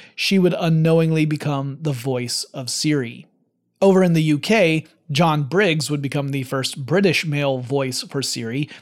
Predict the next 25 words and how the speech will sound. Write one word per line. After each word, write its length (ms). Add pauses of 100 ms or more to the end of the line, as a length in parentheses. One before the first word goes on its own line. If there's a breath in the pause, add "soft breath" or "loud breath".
(140 loud breath)
and 180
down 260
under, 420 (260 loud breath)
Karen 480
Jacobson 640
would 200
become 380
the 260
Aussie 640
Siri. 540 (580 loud breath)
And 320
Siri's 400
voice, 600
or 300 (100)
voices, 680
I 120
guess 200
I 60
should 220
say, 300 (140)
would 180
change 540 (120)
a 80
few 240
times. 440